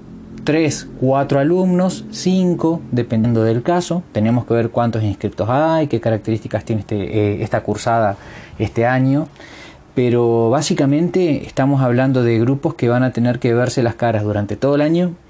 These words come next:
que van a tener como característica muchas horas reloj juntos.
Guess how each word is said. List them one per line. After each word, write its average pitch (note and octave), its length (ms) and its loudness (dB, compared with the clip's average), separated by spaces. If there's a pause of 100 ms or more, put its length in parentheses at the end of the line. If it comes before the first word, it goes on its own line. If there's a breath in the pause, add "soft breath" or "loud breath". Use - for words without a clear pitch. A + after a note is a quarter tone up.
(800 loud breath)
que A#2+ 120 2
van C3+ 160 4
a C#3 100 0
tener C#3 300 2
como C3+ 260 2
característica A#2+ 1080 0 (440)
muchas D#3 500 2
horas C#3+ 300 2
reloj B2 240 2
juntos. C#3+ 560 0